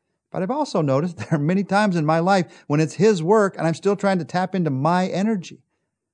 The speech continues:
So the, the crucial question here is not, listen, how will I get more energy to get more done? The crucial question is, what does God want me to do?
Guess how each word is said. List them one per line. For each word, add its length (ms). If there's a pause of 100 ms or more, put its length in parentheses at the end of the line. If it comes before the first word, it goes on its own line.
(460)
So 120
the, 100
the 180
crucial 480
question 480
here 160
is 160
not, 580 (460)
listen, 400 (600)
how 220
will 160
I 60
get 240
more 240
energy 340
to 80
get 240
more 240
done? 460 (640)
The 80
crucial 480
question 500
is, 240 (240)
what 260
does 180
God 400
want 260
me 120
to 100
do? 440